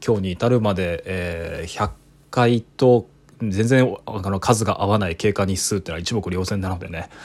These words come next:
恥ずかしい限りですが、まあ、とはいえ、あの、毎日更新は相変わらずギリギリか、あるいは守れないかもしれないですけど、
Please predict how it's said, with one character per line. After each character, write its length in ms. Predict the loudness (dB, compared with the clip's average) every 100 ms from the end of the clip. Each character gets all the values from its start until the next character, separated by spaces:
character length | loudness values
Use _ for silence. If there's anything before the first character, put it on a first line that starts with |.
| -8
恥 160 | -2 0
ず 60 |
か 60 | 0
し 80 | -2
い 60 | -4
限 200 | -2 -2
り 60 |
で 100 | -4
す 140 | -6 -6
が、 240 | -6 -8 -14 -20 0
ま 100 | 0
あ、 60 |
と 120 | 4 4
は 120 | 6
い 80 | 4
え、 200 | 2 0
あ 120 | -4
の、 520 | -2 -4 -6 -8 -10 -4
毎 240 | -2 0
日 180 | -2 2
更 160 | 4 4
新 140 | 4
は 100 | 2
相 100 | 4
変 120 | 4
わ 60 | 4
ら 20 |
ず 400 | 4 4 4 0 -8 -6
ギ 300 | -2 2 2
リ 60 | 4
ギ 120 | 2
リ 80 | 4
か、 200 | 6 6
あ 40 |
る 60 | 6
い 40 |
は 60 | 4
守 200 | 4 4
れ 80 | 4
な 100 | 2
い 60 |
か 120 | 0 -4
も 80 |
し 100 | -2
れ 60 | -2
な 120 | -2
い 60 | -4
で 80 | -8
す 120 | -10
け 140 | -6 -2
ど、 400 | 4 4 4